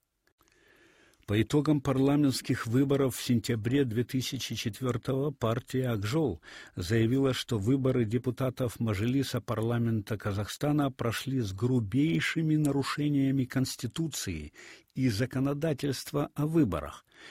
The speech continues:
являются несвободными и несправедливыми. Сарсен в знак протеста подал в отставку. В сентябре-октябре Сарсен в одной из своих статей опять подверг критике Даригу Назарбаеву,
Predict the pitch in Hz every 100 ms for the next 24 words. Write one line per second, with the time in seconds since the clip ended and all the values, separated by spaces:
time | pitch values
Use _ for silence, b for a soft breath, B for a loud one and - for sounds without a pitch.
0 | B - 104 135 135 - 123 113 135 147
1 | - 131 113 147 160 160 160 160 - -
2 | 135 139 135 147 - 143 143 139 135 147
3 | 104 82 73 - b b b b - 107
4 | 92 - 147 139 90 95 98 - 87 -
5 | 123 113 - 123 b b b - 98 82
6 | 82 87 - 104 104 - - 87 - -
7 | 101 - _ _ b b b b b _
8 | _ _ _ - - 120 117 131 147 175
9 | 170 - 160 156 165 - 151 135 - 170
10 | 139 120 113 139 143 - 139 135 - -
11 | 123 - 151 143 - 120 - 156 - 123
12 | 110 113 120 110 - 120 123 120 113 123
13 | 113 101 113 107 117 110 101 104 90 90
14 | 87 87 107 123